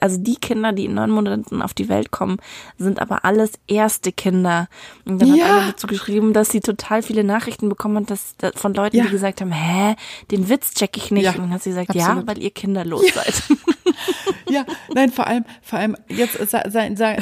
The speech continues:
Speaker 2: sagen wir mal, du ha-, du, du hättest schon ein Kind, was unfassbar brav ist und was einfach, äh, wirklich
Speaker 1: Mhm.
Speaker 2: total den, den Alltag mitmacht in dieser schwierigen Zeit jetzt.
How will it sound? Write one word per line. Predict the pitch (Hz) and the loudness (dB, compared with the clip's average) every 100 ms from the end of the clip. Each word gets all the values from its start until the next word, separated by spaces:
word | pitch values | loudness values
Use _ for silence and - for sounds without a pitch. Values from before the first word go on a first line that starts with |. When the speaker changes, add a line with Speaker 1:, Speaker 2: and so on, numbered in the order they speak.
| - | 2
Speaker 2:
sagen | 240 240 | 4 4
wir | |
mal, | 226 | 4
du | 220 208 | 2 0
ha-, | 214 | -2
du, | 185 196 196 | -4 -4 0
du | 214 | 2
hättest | 202 302 285 - | 2 0 -2 -2
schon | 208 190 | -2 -2
ein | - 180 185 | -2 -2 0
Kind, | 214 208 | 0 -2
was | 196 190 | -4 -6
unfassbar | - 208 - - - - | 0 0 0 -4 -2 -4
brav | - - - - | -4 -8 -8 -8
ist | 190 | -8
und | 202 | -6
was | 208 208 | -6 -4
einfach, | - 208 214 - | -6 -6 -6 -8
äh, | - 202 190 - | -6 -4 -4 -6
wirklich | 185 208 208 202 | 2 4 6 4
Speaker 1:
Mhm. | 214 | 2
Speaker 2:
total | 220 214 214 | 0 0 0
den, | 220 196 | 0 -2
den | 202 196 | -2 -2
Alltag | 196 - 202 | -2 -4 -2
mitmacht | 208 220 190 185 - | 0 0 -2 -4 -4
in | 185 | -6
dieser | 180 180 | -4 -4
schwierigen | - 190 190 | -2 -4 -4
Zeit | 196 | -6
jetzt. | 214 | -8